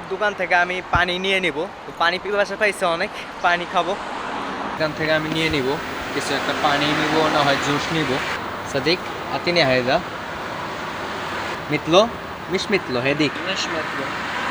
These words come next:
Speaker 1: হ্যাঁ, মেরসি আবিও। তো গাইস, এটা লয়ে লইছে, দেখতে পাচ্ছেন মগ মগ। তো গাইস, আহ, মগ মগ লয়ে লইছি, মগর দাম পড়ছে প্রায়, এখানকার দুই ডলার পড়ছে প্রায়, বাংলাদেশে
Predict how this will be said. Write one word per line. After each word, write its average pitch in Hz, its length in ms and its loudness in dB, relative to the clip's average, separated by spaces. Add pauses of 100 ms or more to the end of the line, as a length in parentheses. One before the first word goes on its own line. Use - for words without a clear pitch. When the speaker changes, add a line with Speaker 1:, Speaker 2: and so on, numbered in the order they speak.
Speaker 1:
হ্যাঁ, 147 160 4 (640)
মেরসি 147 240 4
আবিও। 123 200 4 (1700)
তো 135 100 -2
গাইস, 135 260 -2
এটা 147 280 0
লয়ে 147 260 2
লইছে, 143 320 -2
দেখতে 131 220 -4
পাচ্ছেন 151 300 -2 (1000)
মগ 120 400 -2
মগ। 127 640 0 (380)
তো 165 160 -4
গাইস, 185 260 0
আহ, 170 360 8
মগ 190 260 4
মগ 220 240 0
লয়ে 233 240 4
লইছি, 220 340 4
মগর 190 420 0
দাম 190 260 2
পড়ছে 190 280 -2 (100)
প্রায়, 180 260 8
এখানকার 214 420 6
দুই 247 160 2
ডলার 226 340 8
পড়ছে 233 320 2
প্রায়, 185 200 10
বাংলাদেশে 202 480 2